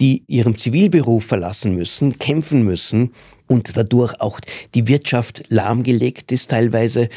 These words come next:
das ganze Land eigentlich im Banne dieses Krieges ist. Es gibt keine Regierung, die sagt, das ziehen wir jetzt in die Länge, nur weil uns das parteipolitisch nutzen könnte.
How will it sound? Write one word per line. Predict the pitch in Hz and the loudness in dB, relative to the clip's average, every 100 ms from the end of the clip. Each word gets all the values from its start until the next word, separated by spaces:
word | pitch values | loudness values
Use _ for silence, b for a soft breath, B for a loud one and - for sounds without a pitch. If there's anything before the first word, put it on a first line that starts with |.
| B | B
das | - 101 | -10 -4
ganze | 113 - 120 | -4 0 2
Land | 107 110 127 - | 2 2 -2 -2
eigentlich | - 120 107 107 | -2 0 -2 -2
im | 101 95 | -2 0
Banne | 98 117 113 | 0 0 0
dieses | 110 107 | -2 -4
Krieges | - 113 110 107 | -2 -2 0 -2
ist. | - 117 - B B B B B B | -4 -6 -8 B B B B B B
Es | - - | -6 -4
gibt | 165 - | -6 -4
keine | - 131 123 120 | -2 2 2 0
Regierung, | 110 117 120 120 110 107 | -2 2 4 4 2 0
die | 117 | -2
sagt, | 107 104 - | 0 -2 -2
das | 110 - | -6 -4
ziehen | - 127 | 0 4
wir | 120 | 4
jetzt | 110 101 110 | 2 0 -2
in | |
die | 101 | 0
Länge, | 104 87 113 107 101 - | 2 2 4 2 2 0
nur | 123 110 | 2 2
weil | 101 98 | 0 -2
uns | 110 110 - | 0 0 0
das | 104 92 - - _ | -2 -2 -6 -14 _
parteipolitisch | 117 - 98 - 104 82 82 85 - - - | -2 0 0 2 0 0 -4 -8 -8 -10 -2
nutzen | 107 101 - | 0 0 -4
könnte. | - - - - | -8 -10 -8 -8